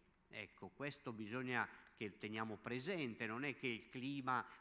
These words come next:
con cui si è partiti a fare le comunità pastorali e con cui ancora attualmente si vive questa vita di chiesa sia caratterizzato dall'entusiasmo missionario.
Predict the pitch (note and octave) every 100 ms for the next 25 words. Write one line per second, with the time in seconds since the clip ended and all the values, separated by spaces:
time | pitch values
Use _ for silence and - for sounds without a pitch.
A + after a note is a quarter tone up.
0 | - B2+ A#2 - C3+ B2 - C3+ - A#2
1 | - D3 C3+ C#3 A#2 - B2+ B2 A#2 A#2+
2 | A#2 A2+ A2+ C3 A#2+ A2 - A#2+ A#2+ C3+
3 | C#3+ C3+ - - - A#2+ B2+ A2+ C3 C3+
4 | B2 A#2+ C3+ C3 B2 - B2 A#2 A#2+ C3+
5 | C#3 C3+ C3 A#2+ - - - - B2+ A#2
6 | D3 C#3+ A#2+ A#2 - B2 - - C3 B2
7 | C3 - A#2 A2+ G#2+ F#2+ D3 C#3+ D3+ C3
8 | C3+ A2+ - - - - - D3 C#3 D3
9 | B2+ A#2+ - C3 A#2+ A#2 C#3 D3 A#2+ A#2+
10 | A#2+ B2+ A#2 C3 B2+ A#2 C3+ C#3 A#2+ B2
11 | A#2+ C3 - - C3 B2+ C3+ A#2+ G2 G2
12 | G2+